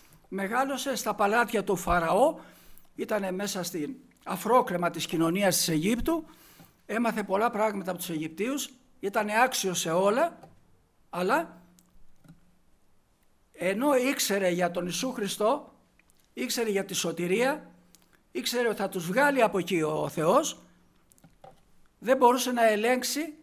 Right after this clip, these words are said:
τα νεύρα του όταν το-, αδικότανε κάποιος. Με αποτέλεσμα να πάει στους Ισραηλίτες να δει τι κάνουνε τα αδέρφια του και να σκοτώσει τον Αιγύπτιο. Το αποτέλεσμα να είναι αυτό η αιτία και να φύγει από την Αίγυπτο.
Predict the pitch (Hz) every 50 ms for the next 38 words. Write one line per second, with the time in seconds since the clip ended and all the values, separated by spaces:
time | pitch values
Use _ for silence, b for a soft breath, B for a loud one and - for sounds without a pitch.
0 | _ _ _ _ _ _ - 190 185 185 196 226 262 262 262 269 269 269 269 302
1 | 277 247 247 262 269 277 269 262 - - - B B B 196 196 190 202 190 185
2 | 247 254 254 254 254 240 233 233 233 208 165 - - 139 110 - - - - _
3 | _ _ _ _ _ _ _ _ _ _ _ _ _ _ _ _ _ _ - -
4 | - _ _ _ _ _ _ _ _ - 170 180 180 180 185 180 247 254 262 247
5 | 226 202 185 185 185 185 233 240 226 - 208 185 180 185 180 180 185 202 220 214
6 | 202 175 156 - - B B B B B B B B - 180 185 220 214 214 190
7 | 185 208 220 208 196 185 180 - 165 165 190 214 220 202 247 254 - 349 349 330
8 | - - - _ - - - - b b b b b b b b b _ - 226
9 | 226 208 - - 208 202 269 285 277 277 254 254 254 254 247 220 175 - 131 123
10 | 117 - - - - - - _ _ _ _ _ _ _ - - - 185 185 185
11 | 208 208 277 269 254 247 233 220 214 226 226 262 262 262 233 202 - - - 226
12 | 226 196 190 - - 180 185 180 180 - 208 226 254 302 339 339 - B B B
13 | B B B - - 202 208 214 208 214 294 302 262 202 202 185 180 165 180 170
14 | 165 147 135 131 127 - 123 101 -